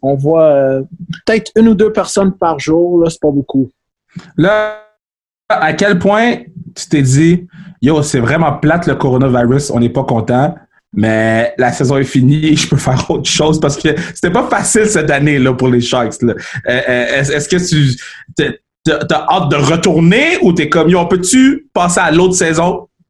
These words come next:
Speaker 1: Ah ! Ben, je, moi, je crois qu'il y aura pas, euh, une continuité de la saison régulière. Si, s'il y a une, une saison cette année, ça va être juste les séries. Donc, je suis pas mal sûr que la saison des Sharks est terminée.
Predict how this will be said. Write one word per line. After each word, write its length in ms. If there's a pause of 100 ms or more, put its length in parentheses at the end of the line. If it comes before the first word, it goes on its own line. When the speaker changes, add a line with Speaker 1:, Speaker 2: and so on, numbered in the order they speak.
(1900)
Speaker 1:
Ah ! 440 (1200)
Ben, 100
je, 120 (300)
moi, 200
je 120
crois 200
qu'il 180
y 40
aura 320 (220)
pas, 540
euh, 560 (680)
une 160
continuité 560
de 60
la 100
saison 360
régulière. 580
Si, 320 (280)
s'il 340
y 80
a 80
une, 200 (100)
une 140
saison 380
cette 100
année, 180
ça 160
va 80
être 60
juste 300
les 80
séries. 560 (960)
Donc, 160
je 40
suis 60
pas 100
mal 180
sûr 280
que 120
la 160
saison 340
des 120
Sharks 340
est 100
terminée. 640